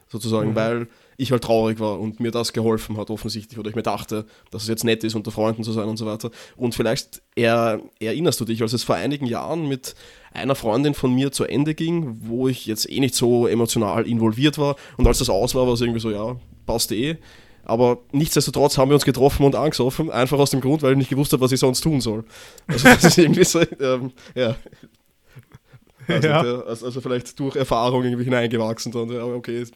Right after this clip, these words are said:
Speaker 1: Beziehung ist aus, Zeit zum
Speaker 2: Mhm.
Speaker 1: Ansaufen. Weiß nicht, naja, und das Zweite, was, was ich mir gedacht hab, ist, wenn man Schmerzen hat, dann zeigt man die Wunde her und hofft
Speaker 2: Mhm.
Speaker 1: auf, auf Mitleid und dann irgendwie, dass ich weiß nicht,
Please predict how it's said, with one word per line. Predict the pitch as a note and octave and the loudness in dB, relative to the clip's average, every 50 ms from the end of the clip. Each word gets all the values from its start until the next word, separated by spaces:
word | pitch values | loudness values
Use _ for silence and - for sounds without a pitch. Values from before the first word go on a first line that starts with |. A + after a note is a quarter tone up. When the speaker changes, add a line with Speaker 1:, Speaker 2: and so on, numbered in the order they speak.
| _ | _
Speaker 1:
Beziehung | - B2 - - B2+ B2 A#2+ | -16 -12 -6 -4 -2 -2 0
ist | A#2 A#2 | -2 -2
aus, | G#2+ G#2+ A2 A#2+ - - - _ - - _ _ | -4 -4 -6 -8 -10 -12 -16 _ -20 -20 _ _
Zeit | - - G#2 - C3 | -2 -2 0 0 0
zum | B2+ A#2 | 0 0
Speaker 2:
Mhm. | G#2 | 0
Speaker 1:
Ansaufen. | F#2+ A#2 A#2 G#2+ G#2 A2 - A2+ G#2+ - - - - - - | 0 0 0 -2 -2 -2 -6 -10 -14 -14 -18 -20 -20 -12 -6
Weiß | B2+ A#2+ A2+ | -4 -4 -2
nicht, | A#2 A2+ A2 | -2 -2 -2
naja, | C3 C3+ C3 | 0 0 0
und | A#2+ G#2+ A#2+ A#2+ A#2+ A#2 - - - - - - - - - - _ _ _ _ _ | 0 0 -2 -2 -4 -4 -8 -14 -20 -20 -20 -20 -20 -20 -20 -20 _ _ _ _ _
das | - B2 - | -6 -6 -4
Zweite, | - B2 G#2 B2 - - F#3+ | -2 -2 -2 -2 -2 -2 -2
was, | F#3 E3 | -2 -2
was | E3+ E3 | -2 -2
ich | D#3+ E3 | 0 0
mir | D#3+ D#3 | 0 0
gedacht | D3+ D3+ D3+ - | 0 -2 -2 -2
hab, | D#3+ D3 | -4 -4
ist, | D3+ C#3+ - B2+ A#2 | -4 -4 -4 -2 0
wenn | A#2+ B2+ | 0 2
man | C3 C3 - | 2 2 2
Schmerzen | C3 A#2 C3 - - D3+ | 0 0 0 2 2 0
hat, | C3+ - | 0 2
dann | C3 B2+ B2 | 0 0 2
zeigt | - C3+ A#2+ B2 - | 4 2 2 2 2
man | C#3 B2+ | 2 2
die | B2+ B2+ | 2 2
Wunde | B2+ C3+ C3+ C3 B2 | 2 2 2 2 2
her | C3 A2+ A#2 A2+ A2 A#2 - - - - - - _ _ _ _ _ _ _ _ _ - - | 2 0 0 -2 -2 -4 -6 -10 -16 -20 -20 -20 _ _ _ _ _ _ _ _ _ -16 -6
und | - B2 A#2 A#2 | -4 -2 2 4
hofft | - D#3+ D#3+ C#3+ B2+ | 4 4 4 2 0
Speaker 2:
Mhm. | - | 0
Speaker 1:
auf, | A2+ A#2 - - - - - - - - - - | -2 -2 -2 -6 -10 -14 -20 -20 -20 -20 -10 -4
auf | - A#2+ A#2 A#2 A2 C3 | 0 0 0 0 2 0
Mitleid | C#3+ F3+ - - A2+ G#2 G#2+ C3 D3 - - | 0 0 0 0 0 0 0 -2 -4 -4 -8
und | - - A#2+ B2 B2 A#2+ - - - - - | -8 -6 -6 -6 -6 -6 -10 -12 -14 -14 -4
dann | - A#2+ A2+ A2+ A#2+ B2 | -2 0 2 2 2 0
irgendwie, | A2+ A#2+ B2+ B2 A#2 B2 B2+ B2+ A#2+ A2+ - - _ _ _ | 0 0 0 -2 -2 -2 -2 -2 -2 -2 -6 -10 _ _ _
dass | - B2 A#2 | -6 -4 -2
ich | B2 B2 | 0 0
weiß | B2+ A#2+ A#2 B2 | 0 0 0 -2
nicht, | A#2 A#2 - - | -6 -8 -10 -14